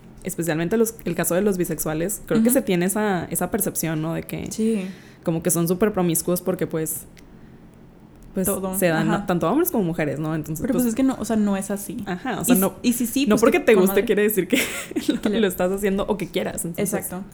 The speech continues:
Speaker 2: Pero bueno, entonces, eh, esperen mi, mi reporte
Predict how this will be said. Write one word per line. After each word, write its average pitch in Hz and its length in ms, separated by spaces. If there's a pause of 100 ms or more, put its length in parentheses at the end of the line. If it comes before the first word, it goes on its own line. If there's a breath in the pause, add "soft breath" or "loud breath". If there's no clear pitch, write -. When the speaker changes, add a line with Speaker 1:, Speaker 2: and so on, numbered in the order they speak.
(380 loud breath)
Speaker 2:
Pero 226 180
bueno, 214 300
entonces, 226 600
eh, 214 160
esperen 220 400
mi, 214 380
mi 214 140
reporte 202 760